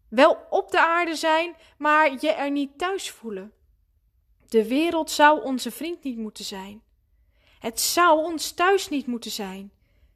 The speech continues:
Want we zijn op doorreis. En de reis die we maken kent één bestemming. De hemel of de hel.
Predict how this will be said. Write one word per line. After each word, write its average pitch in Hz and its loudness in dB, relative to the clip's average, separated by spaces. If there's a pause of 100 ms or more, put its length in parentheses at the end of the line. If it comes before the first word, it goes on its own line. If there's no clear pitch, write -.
(420)
Want 254 -8
we 269 -2
zijn 277 2
op 220 0
doorreis. 294 0 (280)
En 240 -2
de 226 2
reis 339 2
die 285 -2
we 262 0
maken 339 0 (260)
kent 262 -2 (120)
één 392 0
bestemming. 254 -2 (840)
De 208 -10
hemel 320 -4 (1300)
of - -6 (120)
de 226 -10
hel. 202 -10